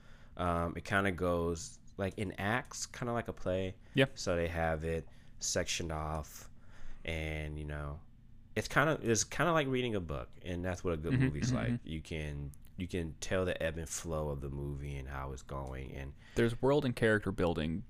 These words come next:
Speaker 2: but it doesn't, like, like a Marvel movie, it doesn't throw it all at you in the first ten minutes.
Speaker 1: Right.
Speaker 2: It, it, it builds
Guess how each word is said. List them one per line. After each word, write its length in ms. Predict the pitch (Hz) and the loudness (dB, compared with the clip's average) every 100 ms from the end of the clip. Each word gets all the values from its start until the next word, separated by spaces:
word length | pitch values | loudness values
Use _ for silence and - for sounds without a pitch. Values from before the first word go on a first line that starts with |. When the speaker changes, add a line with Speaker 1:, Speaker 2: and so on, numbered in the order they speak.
| - | 10
Speaker 2:
but 320 | 107 95 - - - | 12 12 6 -2 0
it 180 | 101 - | 0 6
doesn't, 500 | 101 98 101 90 - | 6 6 4 2 0
like, 420 | 95 95 78 - - - - | 0 2 0 -6 -14 -18 0
like 100 | 110 101 | 2 6
a 40 | |
Marvel 300 | 104 107 104 | 10 10 10
movie, 360 | 101 98 90 90 | 4 4 4 4
it 60 | |
doesn't 340 | - 98 95 - | 4 4 2 -6
throw 320 | - 104 92 | 4 6 8
it 40 | |
all 180 | 90 90 | 6 6
at 200 | 87 - | 4 2
you 60 | 87 | 0
in 60 | 85 | 0
the 60 | |
first 300 | 87 87 - | 2 2 2
ten 220 | - 85 76 | 2 2 2
minutes. 360 | 78 50 - | 0 -2 -2
Speaker 1:
Right. 320 | 80 71 67 - - - - | 0 0 -2 -8 -16 -18 -4
Speaker 2:
It, 320 | 107 95 80 | 2 2 2
it, 260 | - 92 82 - - - - - - - - - - - - - - - | 4 4 2 -4 -20 -20 -20 -20 -20 -20 -20 -20 -18 -20 -20 -18 -18 0
it 280 | 117 101 - | 0 2 10
builds 640 | 117 110 104 104 - - | 12 12 10 6 0 -4